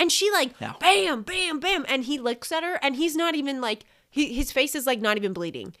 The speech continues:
Speaker 1: He's about fine.
Speaker 2: You would be split. You would be, like, one hit anywhere. Like, if you hit
Speaker 1: It would
Speaker 2: maybe
Speaker 1: shatter,
Speaker 2: right
Speaker 1: it could shatter your jaw. Like,
Speaker 2: Oh,
Speaker 1: shatter
Speaker 2: yeah,
Speaker 1: your
Speaker 2: that
Speaker 1: jaw,
Speaker 2: would,
Speaker 1: your cheekbone, like, your
Speaker 2: that would
Speaker 1: eye
Speaker 2: be
Speaker 1: socket, all the things. Like, you would be, and that's why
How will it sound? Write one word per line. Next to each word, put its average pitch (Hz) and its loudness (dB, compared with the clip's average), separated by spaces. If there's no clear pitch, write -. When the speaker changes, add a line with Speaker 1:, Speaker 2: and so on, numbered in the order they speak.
Speaker 1:
He's 262 -2
about 233 2
fine. 190 2
Speaker 2:
You 214 6
would 269 6
be 151 -2
split. - 2
You 151 4
would 220 6
be, 165 0
like, 160 8
one 180 6
hit 180 0
anywhere. 165 6
Like, 180 8
if 196 8
you 269 6
hit 240 12
Speaker 1:
It 339 2
would 381 6
Speaker 2:
maybe 359 8
Speaker 1:
shatter, 302 6
Speaker 2:
right 302 12
Speaker 1:
it 349 -4
could 415 2
shatter 370 2
your 320 0
jaw. 262 2
Like, 185 2
Speaker 2:
Oh, 190 12
Speaker 1:
shatter 208 6
Speaker 2:
yeah, 139 10
Speaker 1:
your - 2
Speaker 2:
that - -14
Speaker 1:
jaw, 226 10
Speaker 2:
would, - 2
Speaker 1:
your 240 -6
cheekbone, 285 -2
like, 233 0
your 220 -2
Speaker 2:
that 156 4
would 247 4
Speaker 1:
eye 285 2
Speaker 2:
be 320 0
Speaker 1:
socket, 247 0
all 233 2
the 220 -6
things. - -14
Like, 262 0
you 247 -2
would 311 -2
be, 262 -4
and 269 0
that's 320 -4
why 285 -2